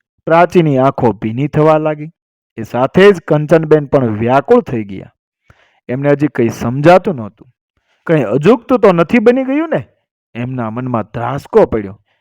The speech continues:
એટલે જ એમણે વહુના ખભે હાથ મૂકીને કહ્યું, "જે કંઈ વાત હોય તે જલ્દી કહી દો પ્રાચીઓ, તમે બિલકુલ મૂંઝાશો નહીં."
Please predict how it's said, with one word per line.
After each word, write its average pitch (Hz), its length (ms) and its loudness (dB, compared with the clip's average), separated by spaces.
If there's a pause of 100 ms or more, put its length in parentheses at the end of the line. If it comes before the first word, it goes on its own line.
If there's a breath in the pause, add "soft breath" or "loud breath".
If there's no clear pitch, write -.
(280)
એટલે 170 300 2
જ 147 80 -2
એમણે 151 220 0
વહુના 143 400 0
ખભે 127 300 -8
હાથ 131 280 -6
મૂકીને 120 320 -12
કહ્યું, 147 500 -4 (1400)
"જે 180 140 4
કંઈ 180 180 4
વાત 143 300 2
હોય 156 260 4
તે 139 160 -2
જલ્દી 143 380 -2
કહી 165 220 4
દો 190 160 4
પ્રાચીઓ, 143 680 0 (640)
તમે 139 160 -8
બિલકુલ 156 460 2
મૂંઝાશો 143 600 0
નહીં." 165 260 -12